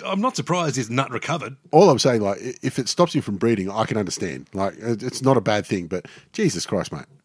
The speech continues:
Speaker 1: I don't think anything can stop this bloke ever.
Speaker 2: <laughs>
Speaker 1: Like, it just, it's fucking unbelievable. Uh, except Lee Fisher's whistle, apparently.
Speaker 2: Well, see, now, on the decision, th-, there was a part of me, like, I agree, it was the wrong decision.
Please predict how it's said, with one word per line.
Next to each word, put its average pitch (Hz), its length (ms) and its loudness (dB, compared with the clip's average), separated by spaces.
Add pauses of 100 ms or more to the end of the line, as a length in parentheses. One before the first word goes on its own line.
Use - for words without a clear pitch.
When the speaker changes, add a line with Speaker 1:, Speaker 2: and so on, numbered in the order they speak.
(120)
Speaker 1:
I 214 60 -2
don't 220 140 -4
think - 100 -8
anything 170 220 -2
can 120 80 -4
stop 104 180 -8
this 95 140 -8
bloke 90 220 -10
ever. 196 200 -2 (280)
Speaker 2:
<laughs> - 260 -8
Speaker 1:
Like, 160 280 0
it 147 120 -12 (260)
just, - 160 -10 (1080)
it's - 140 -8
fucking 131 280 -6
unbelievable. 98 520 -6 (260)
Uh, 123 120 -4
except - 280 -6
Lee 104 200 -4
Fisher's 110 340 -8
whistle, 117 260 -6
apparently. 87 380 -14 (460)
Speaker 2:
Well, - 280 -10
see, - 300 -2
now, 202 240 4
on 262 200 2
the 190 180 2 (100)
decision, 151 420 -4
th-, 90 200 -16
there 170 200 -4
was 196 120 0
a - 40 -6
part 214 240 -6
of 202 60 -2
me, 156 80 0
like, 131 220 2
I 135 240 4 (140)
agree, 107 500 0
it 117 120 -2
was 113 200 -4
the 95 140 -2
wrong 104 300 2
decision. 85 400 -6